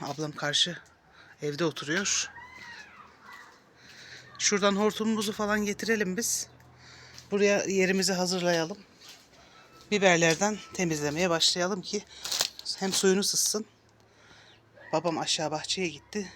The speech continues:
Gelecek ve, e, burada çektiriyoruz biz.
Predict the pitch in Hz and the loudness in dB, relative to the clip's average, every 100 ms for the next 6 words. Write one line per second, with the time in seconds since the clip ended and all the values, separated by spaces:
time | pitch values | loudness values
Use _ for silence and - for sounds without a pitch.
0 | - 156 165 160 208 185 214 196 - - | -6 -2 0 0 -2 -4 -6 -8 -16 -20
1 | - - 135 143 151 156 202 185 - - | -20 -12 -8 -6 -4 -2 -2 -2 0 0
2 | 156 - 175 190 147 139 208 - - - | 0 -6 -2 0 0 -4 0 2 2 -2